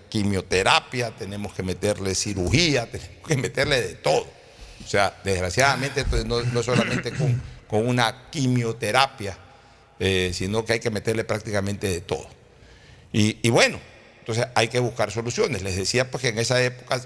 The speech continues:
sí tuvimos esa pequeña inquietud, pero en términos generales nosotros nos preocupábamos más de, de ir,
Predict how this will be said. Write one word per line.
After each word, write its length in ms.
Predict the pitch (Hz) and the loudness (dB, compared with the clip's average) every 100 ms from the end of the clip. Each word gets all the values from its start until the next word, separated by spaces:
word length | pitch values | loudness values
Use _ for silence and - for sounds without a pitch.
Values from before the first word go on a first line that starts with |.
| - | -8
sí 100 | - | -14
tuvimos 420 | - 165 160 151 139 | -4 -2 0 2 0
esa 180 | 135 | 0
pequeña 340 | 131 - 131 131 | -4 -4 -2 0
inquietud, 460 | 127 127 120 131 117 | 0 -2 -2 -4 -4
pero 160 | - 127 | -4 -4
en 80 | 131 | -2
términos 420 | 160 175 170 135 | -2 -2 0 2
generales 440 | 123 120 135 139 | 2 2 0 0
nosotros 440 | 127 101 127 117 117 | -2 -2 -4 -4 -4
nos 120 | 110 | -4
preocupábamos 840 | - - - - 110 110 110 101 | -6 -8 -8 0 4 4 2 -4
más 260 | 98 107 107 | -2 -2 0
de, 180 | 92 90 - - - - - - - | -2 -4 -10 -20 -20 -20 -20 -20 -2
de 360 | 123 107 101 - | 4 4 4 0
ir, 260 | 135 135 | 0 2